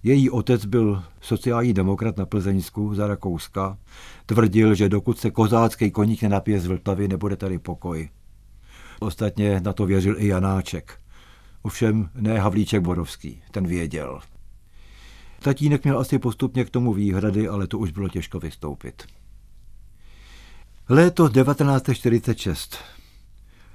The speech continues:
Po dojmě vítězných voleb a s důvěrou v komunisty mě naši poslali rovnou na dvouměsíční tábor. A to jsem předtím nikdy nebyl.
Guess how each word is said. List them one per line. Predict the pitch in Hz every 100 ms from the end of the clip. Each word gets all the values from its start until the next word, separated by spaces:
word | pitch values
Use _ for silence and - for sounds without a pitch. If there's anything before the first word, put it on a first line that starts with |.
| - - -
Po | 110
dojmě | 95 127 139 127
vítězných | 95 113 131 117 110 95
voleb | 107 117 -
a | 90
s |
důvěrou | 82 95 110 113
v | 90
komunisty | - 87 98 90 82 104 104 - - - -
mě | 98
naši | 98 -
poslali | 110 98 - 101 104 - - - -
rovnou | 92 107 165 123 104 98 95 95 82 -
na | 95
dvouměsíční | 92 101 110 120 120 110 - 117
tábor. | 110 107 87 80 69 - -
A | 95
to | 92
jsem | 104
předtím | 92 - 110 98
nikdy | 95 101
nebyl. | 92 78 73 58